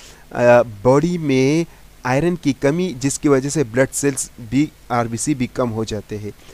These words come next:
ठीक है। तो जाहिर ही बात है आपके पास इसमें बहुत ज़्यादा blood आपके पास, मतलब,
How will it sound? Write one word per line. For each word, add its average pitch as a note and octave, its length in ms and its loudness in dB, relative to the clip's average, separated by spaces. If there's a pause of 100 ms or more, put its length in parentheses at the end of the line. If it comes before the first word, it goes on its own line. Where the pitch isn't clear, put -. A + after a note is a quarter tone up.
(180)
ठीक F#3+ 140 -4
है। F#3 60 4
तो D3 180 0
जाहिर F3 380 0
ही G#3 100 0
बात C3+ 300 2
है C3+ 320 2 (300)
आपके C3+ 380 0
पास C#3 460 0
इसमें C#3+ 420 -2 (400)
बहुत E3 240 6
ज़्यादा D3 240 4
blood B2 420 2
आपके C3+ 280 0
पास, C3+ 320 0
मतलब, C3 300 -4